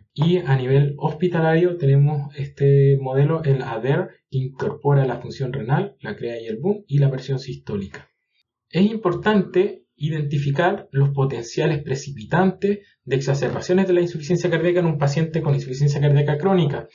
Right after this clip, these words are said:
Y acá debemos considerar siempre la anemia, la enfermedad renal crónica, la hiponatremia, la función hepática. Y acá en la función hepática,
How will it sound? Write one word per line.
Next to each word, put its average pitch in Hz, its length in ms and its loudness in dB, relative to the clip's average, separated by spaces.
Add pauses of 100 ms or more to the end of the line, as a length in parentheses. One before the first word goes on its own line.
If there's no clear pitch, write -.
Y 147 100 2
acá 147 220 4
debemos 185 320 2
considerar 165 640 0
siempre 160 420 0
la 135 120 4
anemia, 175 580 2 (140)
la 139 100 2
enfermedad 139 440 4
renal 165 280 2
crónica, 185 760 0
la 135 320 -2
hiponatremia, 190 1000 2 (260)
la 139 160 4
función 139 380 0
hepática. 156 720 0 (100)
Y 165 220 0
acá 175 160 -2
en 185 80 4
la 170 80 2
función 165 300 0
hepática, 190 720 0